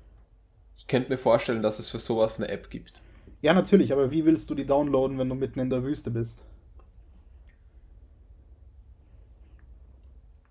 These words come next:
Speaker 2: Das große
Speaker 1: Ja,
Speaker 2: Problem
Speaker 1: aber
Speaker 2: ist ja,
Speaker 1: ich
Speaker 2: sie haben ja keine Zeit, um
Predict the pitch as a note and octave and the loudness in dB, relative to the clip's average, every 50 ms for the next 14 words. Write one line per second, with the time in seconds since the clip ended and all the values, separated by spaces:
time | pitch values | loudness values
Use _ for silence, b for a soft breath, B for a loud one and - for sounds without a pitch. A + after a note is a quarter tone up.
0 | - - - _ - - - - - - - - - C#3 C#3 - - D3 D#3 D#3+ | -20 -20 -20 _ -20 -20 -20 -20 -20 -20 -20 -6 -4 -4 -4 0 0 0 2 4
1 | E3 - G2 A#2+ C3+ C#3 D#3 C3+ B2+ C#3 C3 C3+ C3+ C3 C#3 C#3+ C#3+ C#3+ C#3 B2+ | 4 6 8 8 8 8 8 6 4 2 2 0 0 0 0 0 2 0 0 0
2 | - - - D3 D3 C#3+ C#3 - - C#3+ B2+ C3 C3 B2+ C3+ C#3+ - C#3 C#3+ C3+ | -2 -4 -6 -4 -2 -2 -4 -2 0 2 2 2 2 0 -6 -10 -8 -8 -8 -6
3 | C3 C3+ C3 C3+ A2+ | -6 -6 -8 -8 -10